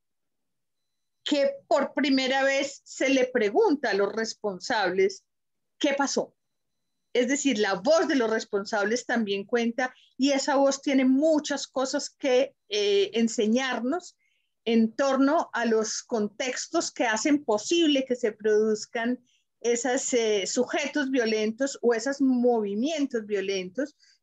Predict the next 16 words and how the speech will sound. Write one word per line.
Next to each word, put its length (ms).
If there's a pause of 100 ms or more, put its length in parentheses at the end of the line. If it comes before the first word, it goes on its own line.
(120)
pero 280
también 760 (140)
nos 260
permite 480
acercarnos 760
a 120
ese 200
ser 220
humano 560 (360)
y 140
buscar 640
que 240
en 120
esta 280
justicia 460
transicional 800